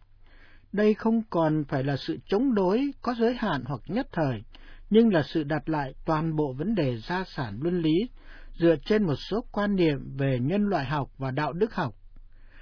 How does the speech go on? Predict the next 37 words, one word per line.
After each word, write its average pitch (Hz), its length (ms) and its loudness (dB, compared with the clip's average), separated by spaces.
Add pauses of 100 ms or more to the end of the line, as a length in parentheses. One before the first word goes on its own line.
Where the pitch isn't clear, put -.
(280)
Ở 156 140 2
khởi 156 260 4
điểm 156 300 6
của 143 140 -4
các 269 280 -8
quan 220 220 2
niệm 147 220 2
đó, 147 320 0 (340)
người 139 140 0
ta 185 140 0
nhận 175 300 2
thấy 180 260 2
có 247 160 0
ảnh 147 280 2
hưởng 131 360 0 (280)
hoặc - 220 -6 (100)
công 185 220 0
khai 175 420 0 (120)
hoặc - 260 -8
ngấm 165 280 -2
ngầm 139 260 2 (400)
của 143 260 4
những 214 180 2 (120)
trào 135 220 0
lưu 180 280 4 (140)
tư 226 160 4 (100)
tưởng 120 360 0 (300)
đi 180 260 6
tới 220 260 2
chỗ 180 240 0 (100)
tách 302 200 -6
rời 139 260 2 (120)
tự 175 220 4
do 196 200 -2
của 123 260 -6
con 185 220 0
người 139 320 2